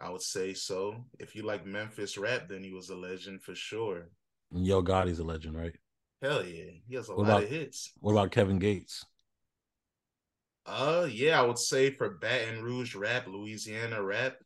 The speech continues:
Speaker 1: yeah, he is a legend. Hell yeah, <laughs> he, he, he produced a lot of, he, he, I feel like he's responsible for creating the new Baton Rouge rap scene. When Boosie and those brothers, you know, their era ended,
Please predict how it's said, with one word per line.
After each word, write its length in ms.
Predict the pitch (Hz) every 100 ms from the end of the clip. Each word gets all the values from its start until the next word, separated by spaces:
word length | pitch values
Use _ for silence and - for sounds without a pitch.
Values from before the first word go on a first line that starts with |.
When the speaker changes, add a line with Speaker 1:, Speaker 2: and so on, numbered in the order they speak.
| _ _ _ _
Speaker 1:
yeah, 320 | 87 104 139
he 260 | 92 95 113
is 160 | 156
a 80 | 98
legend. 500 | 90 87 82 78 78 _ _ _ _ _ _ _ _ _ _ -
Hell 220 | 131 135
yeah, 180 | 90 82
<laughs> 20 |
he, 120 | 123 - -
he, 340 | 196 185 147 - - - -
he 60 |
produced 420 | 143 139 123 131 -
a 60 |
lot 240 | 156 185 185
of, 80 |
he, 240 | 117 190 233 - _ _
he, 360 | - 185 233 -
I 120 | 151 -
feel 140 | 160
like 200 | 156 151
he's 300 | - 180 214
responsible 680 | 135 117 - 120 120 104 117
for 160 | - 104
creating 500 | - 123 120 117 117
the 80 |
new 160 | 113 123
Baton 440 | 113 117 107 104
Rouge 400 | 104 117 110 - -
rap 320 | 98 110 -
scene. 540 | - 120 104 92 82 - _ _ _
When 300 | 98 113 113
Boosie 540 | 113 123 - 131 120
and 120 | 107 104
those 260 | 113 107
brothers, 520 | 90 110 110 107 101
you 120 | 95 110
know, 200 | 107 101
their 260 | 98 120 107
era 300 | 107 104 101
ended, 480 | 107 104 104 101